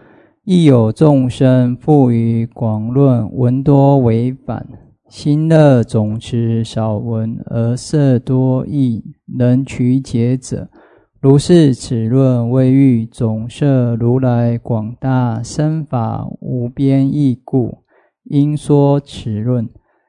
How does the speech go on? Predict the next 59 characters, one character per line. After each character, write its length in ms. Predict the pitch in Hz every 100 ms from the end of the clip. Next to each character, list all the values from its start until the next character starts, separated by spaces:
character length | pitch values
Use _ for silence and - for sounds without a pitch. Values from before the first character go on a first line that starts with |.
| _ _
那 120 | 165 165
这 240 | 151 175
个 380 | 160 151 143 135
里 180 | 131 123
面 180 | 147
就 140 | 156 156
问 180 | 156 147
到 220 | 151 135
为 160 | 151
什 140 | 147 120
么 100 | 110
要 100 | 131
造 280 | 123 139 127
论 260 | 127 123
了 80 | 107
哈？ 220 | 113 131 - - - _
那 100 | 180
在 160 | 180 180
回 180 | 160 165
答 160 | 160
里 160 | 143 123
面 340 | 135 156 139
呢， 200 | 120 113 113 _ _ _ _ _ _ _ _ _ _
有 140 | - 120 - - -
主 100 | 151
要 120 | 165
可 100 | 165
以 60 | 156
分 160 | 156
为 100 | 156
两 240 | 139 104 110
个 180 | 117 110
了 140 | -
哈。 140 | 113
第 120 | 120 160
一 40 |
个 80 | 151
是 140 | 165
如 180 | 135 139
来 160 | 127 117
在 220 | 139 113
世， 300 | - 123 107 113 - - 120 - -
如 200 | - 131
佛 280 | 135 - 135
在 180 | 151 165
世 160 | 156 156
的 80 |
时 160 | 139 135
候， 340 | 127 139 123
那 160 | 127 131
亲 220 | 120 143
近 200 | 143 151
佛， 340 | 135 110 95 82
那 200 | 131 127
修 160 | -
行 160 | 131 127
解 160 | 117 110
脱 240 | 123 120
是 300 | - 127 110